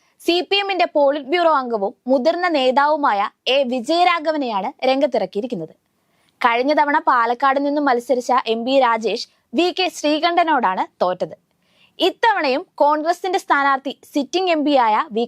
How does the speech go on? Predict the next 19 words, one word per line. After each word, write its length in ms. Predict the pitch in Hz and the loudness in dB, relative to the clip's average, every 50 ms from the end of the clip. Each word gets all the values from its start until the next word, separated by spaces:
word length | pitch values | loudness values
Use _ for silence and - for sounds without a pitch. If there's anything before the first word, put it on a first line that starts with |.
| - 233 | 0 0
കെ 80 | 226 302 - - | -2 -2 -2 -2
ശ്രീകണ്ഠനാണ്. 640 | 226 240 240 254 254 226 180 165 165 151 156 - - _ _ _ _ - - - - 285 320 | -2 0 0 0 0 -2 -2 -4 -4 -8 -10 -12 -16 _ _ _ _ -20 -8 -4 0 0 0
എറണാകുളത്തും 680 | 330 302 330 359 381 403 403 403 392 392 403 403 427 415 - | 0 0 0 2 2 2 2 0 0 0 0 0 0 2 2
ചാലക്കുടിയിലും 760 | 392 302 277 269 294 311 302 - 339 302 302 247 214 220 277 - _ - | 2 2 2 2 0 -2 0 0 0 2 2 2 2 2 0 -2 _ 0
പൊതുസമ്മതരെ 800 | 311 320 294 392 381 - 339 285 285 294 302 285 311 311 339 330 - 277 | 2 2 2 0 0 2 2 2 2 0 2 2 2 2 2 2 2 2
ഇറക്കുമെന്നൊക്കെയായിരുന്നു 1040 | 269 277 269 - 302 311 302 294 311 302 - 330 294 269 254 254 262 262 269 269 269 262 | 2 2 0 -2 -2 0 0 0 -2 0 0 2 2 4 2 2 0 0 0 0 0 2
നേതൃത്വം 400 | 247 233 240 233 254 254 - 294 277 285 | 2 2 2 2 0 0 -2 -2 -2 0
തീരുമാനിച്ചിരുന്നതെങ്കിലും 1000 | 254 247 247 262 277 285 294 320 - 349 285 277 277 240 226 196 175 175 185 269 - _ _ _ _ - | 0 0 2 2 2 0 0 -2 -2 -2 -2 0 0 0 0 -2 -2 -4 -6 -6 -8 _ _ _ _ 0
ചർച്ചകൾ 400 | 370 320 311 - - 415 381 415 392 320 | 0 0 0 0 -2 -2 0 0 0 0
വന്നു 160 | 294 269 269 254 | 0 -2 -2 -2
നിന്നത് 240 | 240 220 208 190 208 277 - - _ _ | -2 -4 -2 -2 -2 -2 -4 -8 _ _
പാർട്ടി 300 | 254 247 254 254 - 311 294 - | -4 -2 -2 -2 -4 -8 -10 -6
സ്ഥാനാർത്ഥികളിലാണ്. 840 | - 285 233 214 208 208 202 202 220 214 233 233 240 180 156 - - _ _ _ _ _ _ _ _ _ _ _ _ - 311 | -4 -4 -4 -2 -2 -4 -4 -4 -2 -2 0 0 0 -2 -6 -10 -18 _ _ _ _ _ _ _ _ _ _ _ _ 2 2
എറണാകുളത്ത് 640 | 339 330 359 381 392 415 392 415 403 339 269 - 233 262 - - _ _ - | 2 0 0 0 0 0 2 2 2 2 2 2 0 0 -2 -6 _ _ 2
കെ 100 | 339 349 381 370 | 2 4 4 2
വി 80 | 381 370 - - | 0 0 2 2
തോമസിന്റെ 540 | 320 311 320 339 359 392 381 - 381 370 349 330 | 2 2 2 2 0 -2 -2 -2 -2 0 0 2
മകൾ 180 | 311 302 302 262 - _ - 262 254 269 | 4 4 2 2 0 _ 0 2 2 4
രേഖ 340 | 269 294 320 285 349 359 | 2 2 2 2 0 0